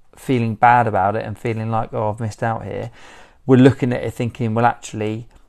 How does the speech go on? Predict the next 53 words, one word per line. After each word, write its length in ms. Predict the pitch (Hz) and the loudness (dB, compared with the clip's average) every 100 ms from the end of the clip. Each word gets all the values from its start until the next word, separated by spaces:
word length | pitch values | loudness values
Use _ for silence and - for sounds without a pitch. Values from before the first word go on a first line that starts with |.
| _ - | _ 2
by 120 | 120 | 4
me 160 | 123 | 4
making 360 | 123 117 107 143 | 2 0 -4 -8
that 160 | 139 - | -10 -6
choice, 580 | 135 110 107 - - | -2 -2 -2 -10 -12
that's 280 | - 120 - | -12 -12 -10
massively 600 | 135 123 123 - 113 113 | -6 -4 -4 -6 -10 -8
helped 240 | 110 110 120 | -6 -6 -6
me 60 | |
on 100 | 113 | -6
my 180 | 110 110 | -2 -2
overall 360 | 113 101 110 110 | -2 -4 -10 -8
journey 380 | 120 107 104 | -6 -6 -6
all 280 | 110 113 123 | -8 -8 -6
round." 440 | 117 120 - - - - - - - | -4 -6 -6 -14 -20 -20 -20 -20 -2
Um, 460 | 120 120 117 117 | 2 2 0 -4
so 140 | 127 131 | -4 4
that's 320 | 156 131 - | 4 4 -2
what 100 | 139 | -2
I 40 | |
want, 340 | 139 127 127 - | -2 -4 -10 -6
wanted 260 | 139 131 | -4 -4
to 80 | 120 | -6
kind 180 | 123 120 | -8 -6
of 100 | 113 | -6
talk, 280 | - 117 - | -8 -10 -10
talk 280 | - 143 143 | -6 -6 -2
about 300 | 120 117 110 | 0 2 0
and 120 | 113 | -2
run 180 | 117 107 | -2 -2
through 220 | - 104 | -8 -10
tonight, 420 | - 120 107 98 | -8 -4 -4 -6
is 140 | 110 | -12
thinking 480 | - 156 156 139 147 | -4 -2 -2 -6 -6
about 240 | 123 117 110 | -2 -2 -2
how 160 | 113 | -6
we 140 | 110 113 | -6 -8
can 300 | - 113 110 - - _ | -6 -4 -6 -12 -20 _
remind 520 | - 120 131 139 151 135 | -2 0 2 2 2 0
ourselves 520 | 117 107 120 113 - | 0 0 -4 -4 -6
of 180 | 117 - | -8 -8
the 160 | - 123 | -2 0
important 560 | 110 - 123 - 113 | 0 -2 -6 -6 -14
things 340 | - 104 120 123 | -12 -10 -10 -8
and 80 | 120 | -8
the 60 | |
things 280 | 117 139 123 | -8 -6 -8
that 100 | 120 | -8
are 20 | |
gonna 140 | 120 110 | -10 -8
help 320 | 123 117 - | -4 -4 -4
us 180 | 110 - | -6 -6
to, 240 | - 113 | -4 -4